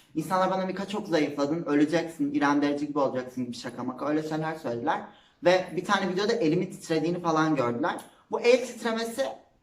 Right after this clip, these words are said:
o kilodan değil arkadaşlar. Benim genetik. Her şeyde böyle elim titrer. Veya işte bazı şeyler yaptığımızda biliyorsunuz. El titremesi oluyor bende genelde bazı şeyler <laughs> yaptığımda. Ondan dolayı pek kilodan dolayı değil yani.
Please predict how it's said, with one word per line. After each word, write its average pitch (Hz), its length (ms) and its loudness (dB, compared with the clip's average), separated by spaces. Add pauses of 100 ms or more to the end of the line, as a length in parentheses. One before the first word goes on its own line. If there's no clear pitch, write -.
(340)
o 220 300 -6 (220)
kilodan 214 480 4
değil 175 200 6
arkadaşlar. 123 400 -2
Benim 175 200 0
genetik. 131 480 0
Her 156 140 2
şeyde 143 240 -4
böyle 160 140 0
elim 131 260 -4
titrer. - 400 -6 (520)
Veya 180 160 6
işte 180 260 0
bazı 180 260 4
şeyler 135 260 2
yaptığımızda 113 600 -4
biliyorsunuz. 117 500 -6 (320)
El 156 240 2
titremesi 117 680 -4
oluyor 135 300 2
bende 110 220 -4
genelde 117 440 -6
bazı 117 300 -2
şeyler 117 260 -8
<laughs> - 20 -4
yaptığımda. 127 680 -2 (460)
Ondan 214 360 4
dolayı 151 200 2
pek 196 240 -8
kilodan 190 440 2
dolayı 185 300 -4
değil 175 200 2
yani. 123 300 2